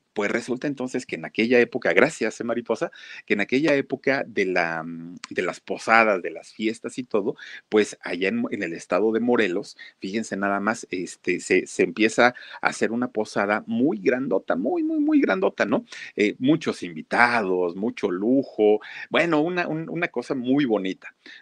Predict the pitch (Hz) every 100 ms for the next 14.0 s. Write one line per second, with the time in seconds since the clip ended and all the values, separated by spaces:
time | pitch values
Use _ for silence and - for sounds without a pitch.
0 | _ 127 131 139 147 170 170 143 - 92
1 | 95 110 - 175 143 - 110 117 - 110
2 | 107 113 - 127 123 123 - 92 90 -
3 | 98 80 78 85 107 127 120 107 143 -
4 | - 104 87 92 - - - 95 - 107
5 | 107 104 120 143 151 - - - 80 87
6 | 101 - 87 80 78 76 _ - 87 90
7 | 104 90 90 80 - 90 - 92 104 147
8 | 165 - - - - _ 151 170 - _
9 | _ - - 98 101 127 110 113 104 107
10 | 113 - 107 135 131 117 101 98 107 95
11 | 92 - - - - 104 107 131 151 123
12 | - 117 117 120 95 87 92 101 113 104
13 | - 95 107 113 - 90 87 - 120